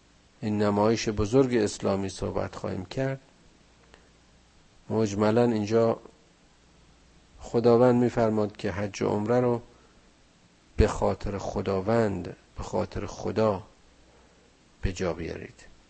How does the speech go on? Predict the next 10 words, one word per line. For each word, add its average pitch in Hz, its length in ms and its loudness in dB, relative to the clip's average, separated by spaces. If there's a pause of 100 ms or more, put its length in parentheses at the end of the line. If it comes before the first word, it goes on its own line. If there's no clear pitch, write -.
(380)
یعنی 123 280 4
نیتتون 117 800 2
لله 107 340 4 (100)
باشد. - 400 -8 (2000)
فان 147 240 8
احصرتم 185 720 8
فما 156 220 8
استیسر 151 640 8
من 131 200 6
الهدی 151 680 6